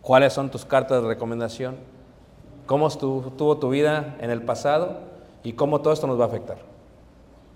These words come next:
Porque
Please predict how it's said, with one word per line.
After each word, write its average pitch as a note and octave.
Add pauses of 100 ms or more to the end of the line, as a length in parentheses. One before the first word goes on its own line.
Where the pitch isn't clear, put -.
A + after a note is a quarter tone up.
(1600)
Porque D#3+